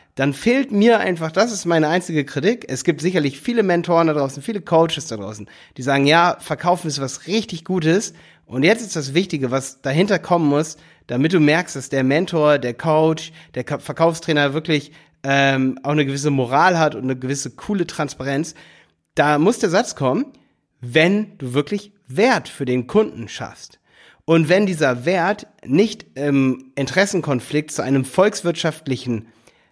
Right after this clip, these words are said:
Wert im Gesamtkontext steht. Ja, zum Beispiel ist definitiv,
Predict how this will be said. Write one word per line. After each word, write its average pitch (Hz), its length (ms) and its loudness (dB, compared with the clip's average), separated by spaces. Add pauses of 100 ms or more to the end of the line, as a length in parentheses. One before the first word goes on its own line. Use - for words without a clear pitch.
(100)
Wert 123 500 -2
im 139 160 2
Gesamtkontext 139 1160 0
steht. - 440 -16 (760)
Ja, 135 400 -6
zum 190 200 0
Beispiel 269 380 2
ist - 420 -4
definitiv, 247 760 0